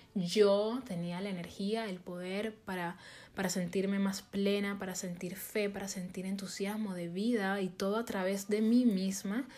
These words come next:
como retroalimentándome, ¿no? Con mi, con mi energía y, y con mi propia vibración,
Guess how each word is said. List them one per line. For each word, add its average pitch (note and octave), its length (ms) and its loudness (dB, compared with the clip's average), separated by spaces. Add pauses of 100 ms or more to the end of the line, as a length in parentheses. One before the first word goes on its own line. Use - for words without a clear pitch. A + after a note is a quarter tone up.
(300)
como F#3 500 2
retroalimentándome, F3+ 1120 0
¿no? F3+ 320 -4
Con F3+ 300 -2
mi, F3 240 -4
con F#3+ 220 -4
mi F3+ 100 -4
energía G3+ 580 -2
y, F#3+ 240 -2
y F#3+ 60 -6
con F3 240 -6
mi F3 160 -2
propia F#3 420 -4
vibración, F#3+ 720 -2